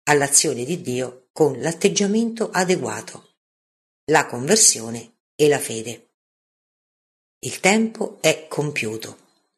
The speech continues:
l'attesa è finita, le promesse si sono realizzate, è l'ultima tappa della storia della salvezza, l'ultima fase della realizzazione del progetto di Dio.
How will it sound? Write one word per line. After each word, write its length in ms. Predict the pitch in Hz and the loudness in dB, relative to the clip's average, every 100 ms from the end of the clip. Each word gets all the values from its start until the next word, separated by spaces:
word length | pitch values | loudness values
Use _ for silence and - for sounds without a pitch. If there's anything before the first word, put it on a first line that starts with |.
| _ _ - | _ _ 0
l'attesa 640 | 156 156 120 110 - - | 2 2 0 2 0 -2
è 80 | - | -10
finita, 580 | 123 - 135 131 - 110 - _ _ _ | -6 -2 0 -2 -4 -12 -16 _ _ _
le 160 | 165 175 | 0 2
promesse 640 | 175 147 131 - - - | 2 0 2 0 0 -2
si 160 | - - | 0 2
sono 320 | - 139 135 | 0 -2 -4
realizzate, 1000 | 131 127 123 113 175 147 113 113 - _ _ _ _ _ | -4 -6 -6 0 0 0 -2 -12 -18 _ _ _ _ _
è 140 | 180 | 2
l'ultima 440 | 160 135 160 175 185 | 2 0 0 0 0
tappa 320 | 120 - 139 | -4 -4 -4
della 240 | 123 143 | -2 2
storia 360 | - 123 123 131 | 2 2 -4 -4
della 200 | 120 123 | -2 0
salvezza, 720 | 120 117 113 117 - 127 - _ _ _ _ _ _ _ | 0 -2 -8 -2 0 0 -8 _ _ _ _ _ _ _
l'ultima 480 | 165 160 - 131 131 | 2 2 2 -4 -2
fase 500 | 131 127 110 127 113 | 0 0 2 0 -2
della 400 | 127 135 123 123 | 0 2 0 -4
realizzazione 1000 | 143 143 127 139 - 214 - 123 123 131 | -2 -4 -4 -2 0 2 2 0 -4 -8
del 120 | 143 | -10
progetto 520 | - 170 160 190 190 165 | -10 -8 -2 -2 -2 -2
di 180 | 160 | -2
Dio. 440 | 113 107 110 - | -6 -10 -10 -12